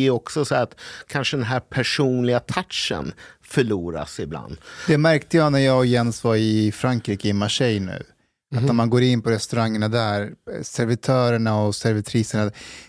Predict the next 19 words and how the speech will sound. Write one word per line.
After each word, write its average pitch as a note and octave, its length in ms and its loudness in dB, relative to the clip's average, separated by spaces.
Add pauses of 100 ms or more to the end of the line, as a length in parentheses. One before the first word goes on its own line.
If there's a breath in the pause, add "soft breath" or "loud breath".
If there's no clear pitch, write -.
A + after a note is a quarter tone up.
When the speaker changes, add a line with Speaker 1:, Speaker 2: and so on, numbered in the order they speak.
(140 loud breath)
Speaker 2:
de, D3 260 0
de C#3 100 2
är D3+ 40 4
mer E3+ 260 4
så D3 120 0
här C#3 80 0
familjärliga C#3 1000 2
av G1+ 160 -4
sig, - 400 -8
Speaker 1:
Ja. - 60 -2
Speaker 2:
liksom. F#2+ 300 -6
Så - 120 -6
här, G2+ 60 0
kommer C#3+ 280 4
du C3+ 60 2
ta C3+ 280 0
på, C#3 100 -8
"Hej, E3 360 4
välkommen, C#3+ 760 2